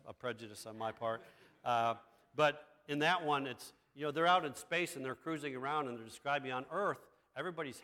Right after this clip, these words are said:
happy and they're pursuing their in-, in-, intellectual interests and things like that. And I thought, you know, if you think about that a little bit, it's just, so who built your ship? Uh,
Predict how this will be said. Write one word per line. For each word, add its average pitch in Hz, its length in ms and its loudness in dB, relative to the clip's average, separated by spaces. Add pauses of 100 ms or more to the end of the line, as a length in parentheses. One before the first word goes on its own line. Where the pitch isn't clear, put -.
happy 156 480 -6
and 107 120 -8
they're 113 120 -10
pursuing 147 640 -10
their 113 240 -6 (180)
in-, 147 140 -8 (180)
in-, 151 180 -12
intellectual 131 720 -10
interests 139 400 -10
and 120 100 -20
things 131 220 -12
like 117 200 -10
that. 127 320 -2 (600)
And 123 220 -4
I 127 60 -2
thought, 127 400 2 (220)
you 127 120 -14
know, 139 80 -14
if 131 120 -18
you 120 80 -14
think 262 220 -12
about 113 280 -2
that 113 100 -6
a 110 40 -6
little 165 160 -4
bit, 120 200 -14
it's 117 100 -16
just, - 220 -14
so 120 100 -8
who 214 140 -6
built 151 260 -4
your 104 100 -10
ship? 156 380 -6 (2000)
Uh, 104 280 -10